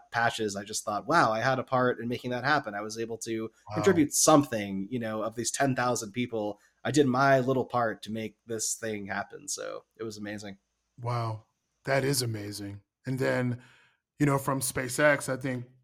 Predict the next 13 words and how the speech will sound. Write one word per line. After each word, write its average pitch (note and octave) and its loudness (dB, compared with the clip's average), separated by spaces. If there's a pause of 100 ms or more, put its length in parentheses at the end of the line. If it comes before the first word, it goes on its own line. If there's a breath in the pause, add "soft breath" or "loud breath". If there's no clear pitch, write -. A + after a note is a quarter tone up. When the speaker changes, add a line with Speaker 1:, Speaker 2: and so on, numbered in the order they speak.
Speaker 2:
great A#2+ 0
segue, C#3 0
you C3 -2
can, B2+ -4 (640 soft breath)
let's C#3 -2
transition C#3 -2
to C#3 -4
Framework. C3 2
Tell C3+ -2
us - -2
what C3 -2
that C3+ 2
is F3+ 0